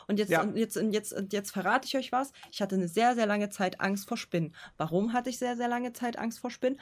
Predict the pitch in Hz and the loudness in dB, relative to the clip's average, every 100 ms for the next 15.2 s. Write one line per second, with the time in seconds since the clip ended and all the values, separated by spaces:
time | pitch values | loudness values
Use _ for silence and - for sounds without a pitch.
0 | - - - 165 190 226 247 240 190 170 | -10 -20 -2 6 6 6 2 0 -2 0
1 | 175 170 190 190 180 - 226 240 - 254 | -4 -4 -4 -2 -2 -2 -2 -2 0 0
2 | 240 247 - 220 - 208 208 208 208 196 | 0 -2 -4 -4 -2 -2 -2 -4 -4 -4
3 | - 185 170 170 165 160 160 - 220 262 | -2 0 2 0 -2 -4 -2 0 2 2
4 | 277 269 - 262 - - 247 240 - 175 | 0 -2 -2 -4 -4 -4 -4 -4 -2 -2
5 | 214 - - - - 180 185 233 - - | -2 -6 -20 -16 0 2 2 -2 -12 -4
6 | 208 196 - - 190 190 220 208 - 220 | -2 -2 -4 0 2 4 2 0 -2 -4
7 | 226 196 - 208 220 208 196 185 175 180 | -2 -2 -4 -4 -2 -2 -2 0 0 2
8 | 175 175 175 - 269 208 196 185 180 214 | 2 0 -2 0 2 2 2 0 -2 -6
9 | - 175 175 185 160 - - - - 185 | -4 0 0 0 -4 -12 -18 -10 -2 2
10 | 233 233 208 214 208 202 196 - - - | 2 2 -2 2 2 0 -4 -20 -8 -4
11 | - 214 180 151 151 156 156 _ _ _ | 2 4 4 0 -2 -4 -8 _ _ _
12 | _ _ _ _ _ _ _ _ - - | _ _ _ _ _ _ _ _ -14 -14
13 | - _ - - 202 202 196 202 202 214 | -20 _ -14 2 4 6 6 4 4 0
14 | 190 202 196 190 - 196 196 180 196 233 | 0 2 4 4 2 -2 -2 2 2 2
15 | 220 | 0